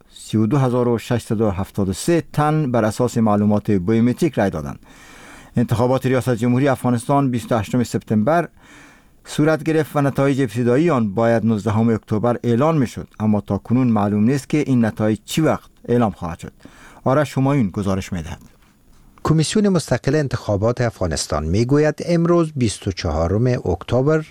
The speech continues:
Speaker 2: روند تصفیه آرا بر اساس معلومات بیومتریک آغاز می‌شود.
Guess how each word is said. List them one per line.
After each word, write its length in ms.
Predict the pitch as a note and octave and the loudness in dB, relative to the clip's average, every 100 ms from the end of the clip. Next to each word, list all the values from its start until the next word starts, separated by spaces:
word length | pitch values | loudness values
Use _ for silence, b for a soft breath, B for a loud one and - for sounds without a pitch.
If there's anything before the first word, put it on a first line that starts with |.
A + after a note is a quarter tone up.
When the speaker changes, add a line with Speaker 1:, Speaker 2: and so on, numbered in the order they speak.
| - | -4
Speaker 2:
روند 400 | D3 E3 F#3 F3+ | 0 2 0 -2
تصفیه 640 | - C3+ - A#2 A#2 A#2 | -2 -4 -2 0 2 2
آرا 260 | F#2 F#2+ A#2+ | 2 0 0
بر 160 | A#2+ | 0
اساس 360 | G#2 - F#2+ - | 0 -2 -4 -2
معلومات 580 | A#2 F2+ D#2+ D#2 F#2 G#2 | 0 0 0 -2 -2 0
بیومتریک 640 | F#2+ D#2 D2+ - F#2 F#2+ - - | 0 0 -2 -4 -4 -4 -6 -2
آغاز 400 | A2+ A2+ G2+ F2+ | 0 0 -2 -4
می‌شود. 340 | - G#2+ - | -10 -10 -12